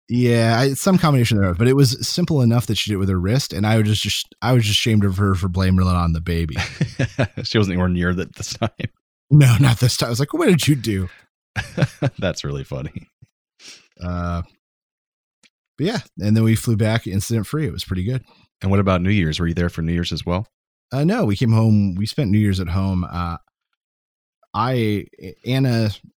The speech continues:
Speaker 1: got sick in Pittsburgh.
Speaker 2: Oh.
Speaker 1: I got sick. Like, I was coming off of that last sickness. So we were just in no mood to go anywhere. Plus, we had just spent, like, twelve hours,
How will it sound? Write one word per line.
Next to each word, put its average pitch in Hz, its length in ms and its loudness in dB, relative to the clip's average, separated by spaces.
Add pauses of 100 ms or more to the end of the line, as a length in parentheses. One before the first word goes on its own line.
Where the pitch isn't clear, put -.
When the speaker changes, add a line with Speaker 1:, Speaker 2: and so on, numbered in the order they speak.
(180)
Speaker 1:
got 98 260 -6
sick - 380 -4 (240)
in 95 160 -2
Pittsburgh. 92 600 -2 (480)
Speaker 2:
Oh. 82 240 0
Speaker 1:
I 104 180 0
got 101 260 -4
sick. - 540 -6 (320)
Like, 104 140 -2
I 117 80 2
was 113 120 0
coming 107 220 2
off 104 220 -2
of 98 60 -4
that 85 160 -4
last 92 260 -2
sickness. 92 460 -2 (520)
So - 160 -2
we 143 100 4
were 139 100 6
just 107 220 2
in 101 80 2
no 95 120 2
mood 92 160 0
to 90 80 -4
go 92 100 0
anywhere. 92 260 0
Plus, 131 260 -2
we 113 80 0
had 95 60 0
just 95 200 -2
spent, 85 200 -4
like, 82 200 -10
twelve 95 220 -4
hours, 82 480 -4